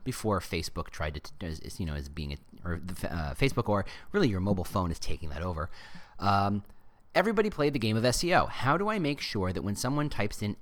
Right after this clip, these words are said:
X, my results show up first? That was the game. All the internet was about people, you know, th-, there were s-, studies thrown around about how eighty percent of all s-, internet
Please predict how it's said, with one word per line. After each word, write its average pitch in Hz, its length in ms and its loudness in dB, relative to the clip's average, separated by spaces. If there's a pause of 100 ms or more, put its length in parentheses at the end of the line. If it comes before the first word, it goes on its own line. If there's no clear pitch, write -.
X, - 380 0 (180)
my 113 240 6
results 110 560 0
show 95 240 0
up - 120 -6
first? - 280 -4
That - 140 0
was 104 120 -2
the 110 80 0
game. 101 340 -4 (360)
All 139 460 8 (580)
the 123 140 4
internet 120 280 6
was 107 140 0
about 95 480 2
people, 131 320 0
you 104 80 2
know, 78 100 -2
th-, 98 180 -4
there 104 100 2
were 87 60 0
s-, - 220 -4
studies - 560 2
thrown 170 220 12
around 151 260 6
about 113 180 2
how 98 220 2 (260)
eighty 156 220 4
percent 143 320 4
of 117 100 4
all 123 200 6
s-, - 340 0 (160)
internet 131 420 2